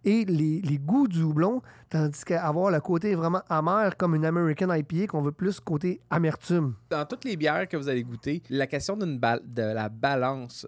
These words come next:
Speaker 2: dans tout ce que vous allez créer dans vos recettes est primordiale. Parce que, à moins que si vous êtes capable de contrôler votre balance,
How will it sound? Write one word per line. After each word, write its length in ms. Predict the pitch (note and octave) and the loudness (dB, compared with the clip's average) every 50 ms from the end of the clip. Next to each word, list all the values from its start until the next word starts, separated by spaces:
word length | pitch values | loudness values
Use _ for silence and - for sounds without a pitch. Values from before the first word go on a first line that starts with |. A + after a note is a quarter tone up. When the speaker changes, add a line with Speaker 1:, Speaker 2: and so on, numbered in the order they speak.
| - | -12
Speaker 2:
dans 240 | B2+ A#2 A#2 G#2+ A#2 A2 | -10 -8 -8 -8 -10 -12
tout 200 | - - F#3+ F3 | -12 -10 -10 -10
ce 60 | - | -8
que 100 | - D3+ | -6 -6
vous 240 | C3+ B2 B2 A#2+ B2 | -6 -6 -6 -6 -4
allez 300 | A#2 A#2+ B2 B2 A#2+ A#2+ | -2 -2 -2 -4 -6 -8
créer 460 | - - C3+ C#3 C#3+ D3+ E3 D#3 B2+ - | -14 -12 -10 -8 -6 -6 -6 -8 -8 -10
dans 360 | - B2 A#2+ A#2+ A#2+ A#2+ A#2+ A#2 | -12 -10 -10 -8 -8 -8 -8 -8
vos 200 | G#2+ A#2 A2+ A2 | -8 -10 -10 -8
recettes 500 | A2 G#2+ G#2 - - D3+ D3+ - - - - - | -8 -8 -6 -6 -6 -6 -8 -8 -10 -14 -10 -8
est 300 | C#3+ C3 C3 C3 C3 - - | -6 -4 -4 -6 -8 -10 -14
primordiale. 720 | - - E3 E3 D#3 D3+ C#3+ C3+ C3 B2+ B2+ A2+ A2+ G#2+ - - - - _ - - - - - | -10 -6 -6 -4 -2 -4 -4 -6 -6 -6 -6 -6 -6 -6 -10 -14 -20 -20 _ -20 -20 -20 -12 -8
Parce 180 | C3+ B2+ - | -8 -8 -4
que, 160 | - C#3 C#3 C#3 - | -2 -2 -2 -2 -2
à 140 | - C#3+ C#3 | -2 -2 -2
moins 180 | D#3 E3+ F#3+ G3 | -2 -2 -4 -2
que 180 | - F3+ D#3+ | -2 -2 -2
si 180 | C#3+ - - B2+ | -2 -2 -4 -6
vous 160 | G#2 F#3+ F#3+ | -6 -4 -6
êtes 100 | F3+ - | -6 -4
capable 280 | - D#3+ - E3+ F3+ E3+ | -6 -6 -4 -4 -4 -4
de 60 | D#3+ | -4
contrôler 400 | - D#3 D3 C#3+ C#3 C#3 C#3+ D#3 | -4 -6 -8 -6 -4 -4 -4 -4
votre 180 | E3 D#3+ D3+ | -4 -4 -2
balance, 480 | C#3 C3 B2+ B2+ C3 D#3+ G3 G3 - - | -2 0 0 0 -2 -4 -6 -10 -12 -16